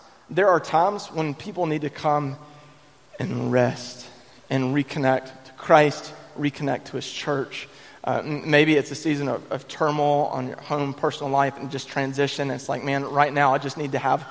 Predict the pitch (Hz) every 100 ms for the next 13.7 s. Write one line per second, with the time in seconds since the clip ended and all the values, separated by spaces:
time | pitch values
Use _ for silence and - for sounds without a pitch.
0 | - - - - - 135 123 131 135 165
1 | - - - - - - 147 147 143 110
2 | 151 143 147 147 151 139 143 139 - 139
3 | 143 139 135 - 147 151 131 - 139 143
4 | 147 147 - 143 143 135 143 147 147 139
5 | 139 139 139 143 135 123 - - 151 156
6 | 160 - - - - 135 123 131 131 -
7 | 131 - 147 143 139 - 131 127 143 -
8 | - - - - - - - - - 139
9 | 143 165 127 127 - 156 139 127 123 123
10 | 123 131 151 151 156 - 151 135 170 160
11 | 170 156 151 151 151 139 139 - 151 160
12 | - 143 135 143 139 147 151 160 147 147
13 | 147 143 - 143 135 - -